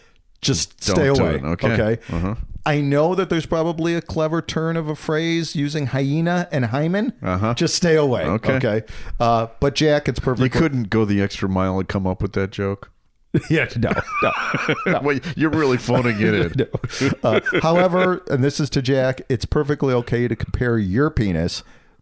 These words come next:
Speaker 1: to a miniature short-tail cock and finch.
Speaker 2: Okay. Oh, a cock and finch.
Speaker 1: Yes.
Speaker 2: Yeah.
Speaker 1: So
Speaker 2: See, I went
Speaker 1: that's
Speaker 2: with the
Speaker 1: right.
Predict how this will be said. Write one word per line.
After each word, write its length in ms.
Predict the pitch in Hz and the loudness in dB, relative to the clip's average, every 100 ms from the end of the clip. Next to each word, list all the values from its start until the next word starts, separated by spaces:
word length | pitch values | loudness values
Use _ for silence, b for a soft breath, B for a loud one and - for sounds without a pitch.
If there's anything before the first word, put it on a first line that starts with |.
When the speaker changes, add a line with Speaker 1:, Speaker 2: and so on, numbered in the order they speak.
| - | -2
Speaker 1:
to 120 | 117 | 0
a 60 | 92 | 2
miniature 380 | 98 98 - | 0 -2 -2
short-tail 500 | 95 95 85 - 76 | -4 -2 -4 -2 -4
cock 280 | 78 - - | -4 -8 -8
and 100 | - | -10
finch. 320 | - 50 - - | -10 -12 -10 -2
Speaker 2:
Okay. 260 | 87 - - | -2 -2 -4
Oh, 120 | 107 | -4
a 40 | - | -4
cock 280 | - 76 | -6 -6
and 120 | - - | -8 -6
finch. 360 | 101 117 - | -6 -4 -4
Speaker 1:
Yes. 380 | 107 92 - - | -4 -4 -6 -8
Speaker 2:
Yeah. 240 | 65 78 60 | -6 -6 -6
Speaker 1:
So 260 | - 60 | -4 -4
Speaker 2:
See, 60 | 64 | -4
I 120 | - 71 | -6 -4
went 200 | 67 65 | -4 -6
Speaker 1:
that's 180 | 69 | -6
Speaker 2:
with 160 | 67 62 | -8 -8
the 120 | 60 | -8
Speaker 1:
right. 160 | 55 50 | -8 -8